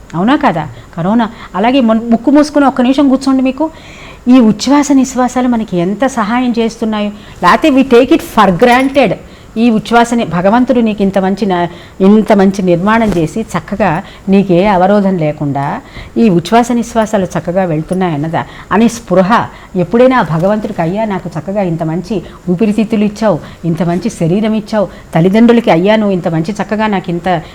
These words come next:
నిర్మాణం చేసి ఇంత కష్టపడి తల్లి నీవు గర్భాన్ని పెట్టుకున్నాకి ఎప్పుడైనా ఏ రోజైనా ఒక్క రోజైనా మనం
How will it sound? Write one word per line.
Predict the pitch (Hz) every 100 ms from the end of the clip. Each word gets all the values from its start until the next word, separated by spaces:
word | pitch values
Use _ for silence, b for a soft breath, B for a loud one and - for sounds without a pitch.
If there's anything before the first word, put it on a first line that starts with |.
| B
నిర్మాణం | 170 160 196 226 226
చేసి | 190 196 202
ఇంత | 165
కష్టపడి | 170 151 - 208 180
తల్లి | 170 170 208
నీవు | 196 160
గర్భాన్ని | 151 156 185 190
పెట్టుకున్నాకి | 180 - 180 156 131 - B B
ఎప్పుడైనా | 151 151 - 165 160 151 143 131 - - B B -
ఏ | 147 160
రోజైనా | 175 156 147 143 135 135 - B B
ఒక్క | 240 - 214
రోజైనా | 175 156 156 151
మనం | 190 180